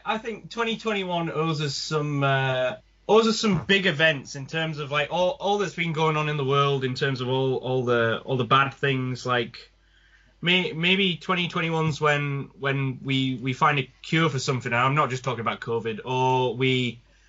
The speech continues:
the, there's a special, special event or a special, like, there's a lot of stuff going on with going back to space and things like that. Maybe twenty twenty-one needs a signature kind of, it owes us a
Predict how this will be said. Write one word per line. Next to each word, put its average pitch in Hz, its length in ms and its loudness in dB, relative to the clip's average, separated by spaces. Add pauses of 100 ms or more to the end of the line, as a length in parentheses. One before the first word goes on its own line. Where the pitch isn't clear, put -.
(420)
the, 123 580 2
there's 123 160 0
a 117 60 -4
special, 131 880 0
special 156 420 -2
event 135 420 -2
or 117 160 -6
a 117 60 -8
special, 135 400 -6
like, 123 320 -4
there's 143 180 -10
a 151 40 -6
lot 156 120 -2
of 208 60 -6
stuff 147 200 -8
going 139 180 -2
on 139 340 -2
with 131 300 -4
going 131 160 0
back 147 140 0
to - 60 -8
space 151 440 2
and 123 100 -8
things 127 220 -6
like 123 120 0
that. 131 180 2
Maybe 156 240 -4
twenty 160 280 -6
twenty-one 143 380 -2
needs 127 200 -4
a 117 40 -6
signature 123 540 -2
kind 123 260 0
of, 113 180 -4
it 127 140 -4
owes 135 280 2
us 110 120 -4
a 110 280 0